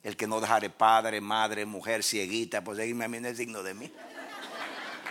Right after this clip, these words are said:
La vie-,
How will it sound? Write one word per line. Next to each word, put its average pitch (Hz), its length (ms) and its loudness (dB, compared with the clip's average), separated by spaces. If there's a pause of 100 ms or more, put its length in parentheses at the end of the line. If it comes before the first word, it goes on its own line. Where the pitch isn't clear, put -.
(4000)
La 127 100 2
vie-, 117 180 0